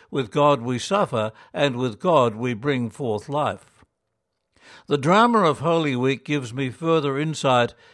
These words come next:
into the drama of each of our lives. Our lives are even more wonderful and mysterious because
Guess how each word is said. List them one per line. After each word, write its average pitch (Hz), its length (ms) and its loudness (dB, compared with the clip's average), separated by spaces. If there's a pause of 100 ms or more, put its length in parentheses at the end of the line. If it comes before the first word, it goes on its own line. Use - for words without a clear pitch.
(100)
into 131 260 -2
the 127 100 -2
drama 143 500 2
of 123 240 -2
each 139 220 -4
of 123 120 -4
our 120 180 2
lives. 113 680 -2 (640)
Our 143 160 2
lives 151 460 4
are 139 100 0
even 131 260 -2
more 139 300 0
wonderful 147 500 -2
and 123 140 -2
mysterious 135 580 -2
because 143 520 -2